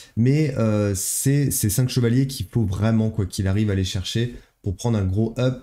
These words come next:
dans, euh, sa box et, euh, d'un point de vue méta. Alors, pour ceux qui seront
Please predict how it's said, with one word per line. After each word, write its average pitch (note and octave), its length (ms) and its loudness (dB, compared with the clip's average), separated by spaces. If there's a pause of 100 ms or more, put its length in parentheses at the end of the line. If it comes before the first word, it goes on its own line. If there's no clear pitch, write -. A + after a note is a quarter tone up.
(140)
dans, A2+ 440 0
euh, F#2+ 180 0
sa F2+ 480 0
box A#2+ 580 -2
et, A2 260 0
euh, F#2+ 140 0
d'un F#2 100 2
point F#2 200 -2
de F#2+ 60 2
vue A#2+ 260 -2 (320)
méta. B2+ 420 2
Alors, G#2+ 460 0
pour C3 120 0
ceux E3 140 0
qui C#3+ 160 -2
seront B2 320 -2